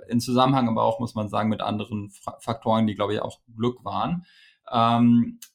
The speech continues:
äh, danach ist in meinen Augen eigentlich alles schief gelaufen, was ungefähr schief laufen kann. Und, äh, ich denke, vor allem die Führung durch diese Krise in der Exekutiven war wirklich schwach. Ähm, und,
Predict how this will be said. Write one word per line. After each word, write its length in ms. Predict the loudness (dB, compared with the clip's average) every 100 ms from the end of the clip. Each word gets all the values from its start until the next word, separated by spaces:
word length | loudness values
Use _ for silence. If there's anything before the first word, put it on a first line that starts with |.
| -6
äh, 260 | -4 -4
danach 480 | -2 2 6 6 6
ist 160 | 2 0
in 80 | 2
meinen 280 | 2 2
Augen 280 | 0 0 0
eigentlich 240 | -2 -4 -4
alles 220 | -6 -6
schief 240 | -4 -6
gelaufen, 420 | -4 -2 -2 -2
was 160 | -8 -8
ungefähr 360 | -8 -10 -8 -10
schief 260 | -10 -10
laufen 400 | -8 -8 -8 -12
kann. 500 | -10 -4 0 0 -2 _ _ _
Und, 440 | -4 0 0 0
äh, 160 | -4 -4
ich 140 | -6
denke, 440 | -8 -8 -6 -6 -6
vor 260 | -8 -8
allem 300 | -6 -6 -6
die 140 | -10 -14
Führung 720 | -16 -12 -4 0 2 2 0
durch 180 | -2 -6
diese 340 | -10 -8 -10
Krise 500 | -12 -8 -8 -6 -6
in 120 | -6
der 140 | -4 -6
Exekutiven 640 | -6 -12 -18 -18 -14 -10
war 160 | -8 -8
wirklich 280 | -8 -16 -14
schwach. 460 | -8 -8 -8 -14 _ _ _ _ -6
Ähm, 640 | -2 -2 0 -2 -4 -8
und, 560 | -6 -2 0 -2 -4